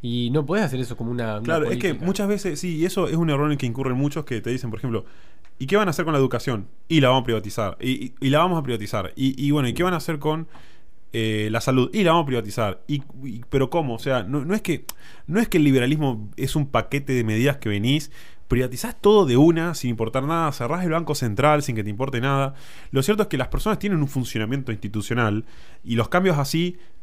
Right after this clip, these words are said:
Speaker 2: eh, sin tener en cuenta el marco institucional en el que te estás moviendo. Por eso Milei dice que no es de un día para el otro,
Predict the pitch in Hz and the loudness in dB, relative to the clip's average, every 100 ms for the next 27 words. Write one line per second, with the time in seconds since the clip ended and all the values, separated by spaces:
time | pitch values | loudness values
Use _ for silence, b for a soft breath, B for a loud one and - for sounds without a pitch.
0 | - - 110 104 - 175 160 147 131 135 | -10 -6 -4 -2 -2 0 2 2 2 2
1 | 120 - 107 127 - 117 107 107 104 120 | 0 0 0 -2 -2 -4 -4 -4 -2 0
2 | 120 95 90 101 135 147 139 117 113 131 | 0 -2 -4 -2 2 6 6 4 2 0
3 | 139 123 120 127 123 123 117 98 95 - | 2 2 2 4 2 0 -2 -2 -4 -6
4 | - - - - - 104 123 135 123 113 | -12 -12 -12 -12 -6 2 4 6 6 6
5 | 120 113 107 107 147 143 139 113 117 | 6 6 4 8 8 8 6 2 2